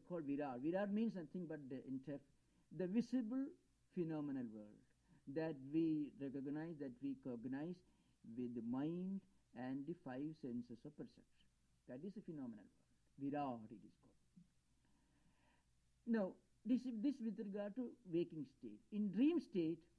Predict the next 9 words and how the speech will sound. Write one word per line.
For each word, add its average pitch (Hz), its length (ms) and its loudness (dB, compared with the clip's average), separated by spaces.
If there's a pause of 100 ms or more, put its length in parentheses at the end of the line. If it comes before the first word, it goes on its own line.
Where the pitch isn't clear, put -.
(440)
this 247 220 6
experiencer 180 960 2 (640)
who 262 140 10
experiences 220 680 0
all 160 220 0 (140)
this 180 120 -2 (280)
in 226 100 6
a 240 60 10
subtle 240 420 0